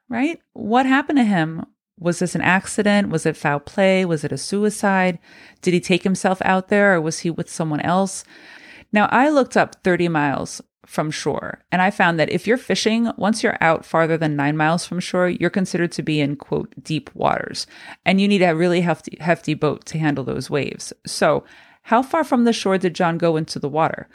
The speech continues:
And did he float that far out? Now, they do think that he's been dead for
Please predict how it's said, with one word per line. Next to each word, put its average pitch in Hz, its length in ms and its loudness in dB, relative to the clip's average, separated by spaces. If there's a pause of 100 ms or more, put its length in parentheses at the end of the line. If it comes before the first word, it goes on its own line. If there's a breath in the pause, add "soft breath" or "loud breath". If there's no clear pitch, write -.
(260 loud breath)
And 180 160 0
did 180 140 -2
he 160 80 -2
float 160 320 -2
that 214 180 2
far 214 280 0
out? 214 340 0 (340 loud breath)
Now, 185 280 0 (180)
they 208 280 2
do 233 320 0
think 294 320 0
that 226 120 2
he's 190 180 0
been 190 140 0
dead 190 260 0
for 165 540 2